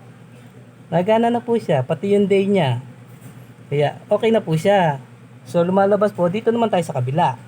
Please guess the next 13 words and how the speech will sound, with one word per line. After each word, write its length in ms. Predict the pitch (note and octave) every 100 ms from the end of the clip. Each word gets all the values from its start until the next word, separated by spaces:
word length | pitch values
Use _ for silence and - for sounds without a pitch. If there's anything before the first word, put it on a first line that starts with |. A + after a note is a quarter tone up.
| - - - - - - - - - -
Dito 240 | D#3 D#3+ F#3
naman 240 | F3+ F3+
po 80 | D#3+
tayo 320 | D#3+ C#3 D3+
sa 160 | D3+ D3+
set 320 | - D#3 -
na 160 | C#3 B2+
to. 240 | D3 C3 B2+ - - - - -
Dito 160 | C#3+ -
po 80 | D#3
sa 160 | C#3
kabila. 400 | B2+ A#2+ C3 B2 - - - - - - - - - - - - - - - - - - -
Ayan 240 | B2 A#2+